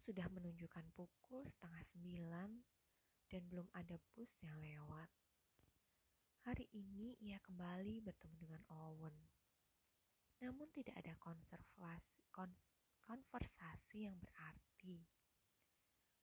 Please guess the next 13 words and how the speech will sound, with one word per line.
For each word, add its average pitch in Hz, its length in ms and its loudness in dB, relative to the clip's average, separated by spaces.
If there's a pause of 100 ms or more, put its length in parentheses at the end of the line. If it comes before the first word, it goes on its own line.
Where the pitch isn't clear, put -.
Lelaki 175 480 0
itu - 320 -6
sibuk 175 400 -4 (160)
dengan 160 240 -4
laptopnya. 165 720 2 (1400)
"Mungkin 262 320 -6
tugasnya 196 400 -2
banyak," 156 480 -2 (960)
batin 156 320 -2
Dora 165 480 10 (160)
sambil 165 320 4
mengayunkan 170 720 0
kakinya. 165 720 -6